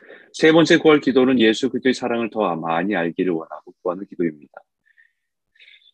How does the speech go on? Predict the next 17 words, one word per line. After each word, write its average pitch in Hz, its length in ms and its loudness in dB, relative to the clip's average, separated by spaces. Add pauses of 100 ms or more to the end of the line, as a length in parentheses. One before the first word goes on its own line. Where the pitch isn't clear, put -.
(360)
여기에 113 800 4 (280)
넓이와 101 960 0
사랑의 92 880 -8 (120)
길이와 95 580 2
높이와 85 640 -4
깊이에 92 600 -2
대해서 78 320 -6
말합니다. 73 340 -14 (1700)
어, - 260 -18
사람을 120 440 2
알아가면 107 580 2
갈수록, 95 840 0 (120)
어, - 160 -16
더 - 180 -10
깊어지는 98 560 -4
사람이 87 360 -6
있고 80 560 -6